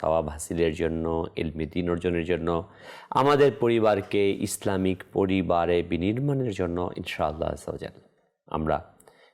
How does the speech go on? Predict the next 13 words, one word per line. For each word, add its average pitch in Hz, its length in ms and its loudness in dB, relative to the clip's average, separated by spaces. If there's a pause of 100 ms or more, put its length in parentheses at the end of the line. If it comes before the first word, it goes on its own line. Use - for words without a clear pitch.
শেষ - 280 -4
পর্যন্ত 87 520 0
অনুষ্ঠানটি 87 800 -4 (420)
দেখব। 87 340 -2 (680)
প্রিয় 110 160 2
প্রিয় 101 240 2 (600)
ইসলামী 113 320 0
ভাইয়েরা 101 400 2
ও 98 60 4
মাদানী 92 320 0
চ্যানেল 95 180 -2
দর্শকবৃন্দ, 147 500 2 (580)
আজকের 165 720 4